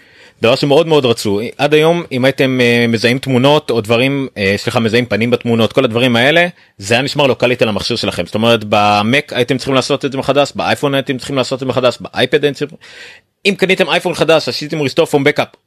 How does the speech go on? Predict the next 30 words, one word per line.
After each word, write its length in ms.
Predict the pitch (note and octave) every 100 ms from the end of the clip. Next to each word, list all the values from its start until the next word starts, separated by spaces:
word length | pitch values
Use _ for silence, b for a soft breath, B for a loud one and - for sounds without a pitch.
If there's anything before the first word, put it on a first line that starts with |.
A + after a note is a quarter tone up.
| -
עדיין 320 | G#2+ G2+ C3
היה 100 | C#3
צריך 180 | - D3
לעשות 300 | C#3 D3 D#3
את 60 |
זה 80 | C3+
מחדש. 500 | C3 C#3+ D3+ D3 - b b b b b -
אה, 360 | G2+ G#2 G#2 G#2
אז 120 | G#2+
זה 60 | A2+
היה 100 | A#2
די 140 | B2
טיפשי, 360 | B2 - F3 G3+ _
ועכשיו 840 | G#2 F#2 G2+ G2+ - - B2 B2 A#2
זה 180 | A#2 G#2+
בעצם 260 | G#2+ - A2
נשמר, 520 | F#2+ - A#2 A2+ F#2+
האינדקס 420 | G2+ C3 C3+ -
הזה 140 | G#2
כלשהו 340 | F#2+ A#2+ A2 G#2+
נשמר 360 | F#2+ A2+ G#2
איכשהו 240 | G2 - G2+
ב-iCloud, 640 | F#2 F2 F2+ - E3 F3 E3 B B -
ותוכלו 280 | F#2+ A#2+ A#2
להעביר 240 | G2 G2+
את 60 | F#2
זה 80 |
לכל 200 | F#2 -
המכשירים. 520 | A2 E3+ - F#2+ F#3 B3 B B B B B B B -
אה, 420 | A2 G2+ G#2 G#2